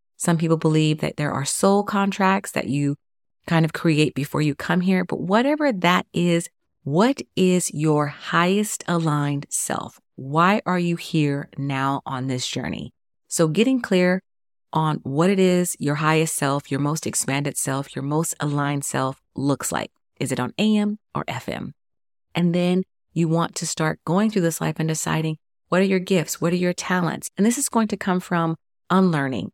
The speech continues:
relearning, releasing limiting beliefs, and expanding into higher consciousness.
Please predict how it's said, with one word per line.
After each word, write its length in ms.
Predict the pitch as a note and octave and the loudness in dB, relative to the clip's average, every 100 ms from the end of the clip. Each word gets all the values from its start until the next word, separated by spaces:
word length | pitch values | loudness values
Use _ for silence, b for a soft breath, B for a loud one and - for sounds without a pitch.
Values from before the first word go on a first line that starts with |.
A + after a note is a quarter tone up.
| _ | _
relearning, 800 | C#3 E3 G3 F#3 D3 C3 F2+ F2+ - _ _ _ | 0 4 4 4 2 0 -2 -6 -10 _ _ _
releasing 520 | D3+ D#3 G#3+ - A3 | 0 4 2 2 2
limiting 440 | G3+ G3 G3+ A3+ A3+ | 4 4 2 0 0
beliefs, 680 | A3+ B3 D4 C3 G2 - - | 0 2 2 2 0 -4 -4
and 140 | E3 | -2
expanding 600 | E3 - - F#3+ A#3 A3+ G#3+ | -2 -2 0 2 2 4 2
into 200 | G#3+ F#3+ | 2 2
higher 260 | F#3+ G3+ | 2 0
consciousness. 840 | G3 - A3+ A#3+ D3 - F#2+ - | -2 -2 -2 -2 -6 -4 -6 -6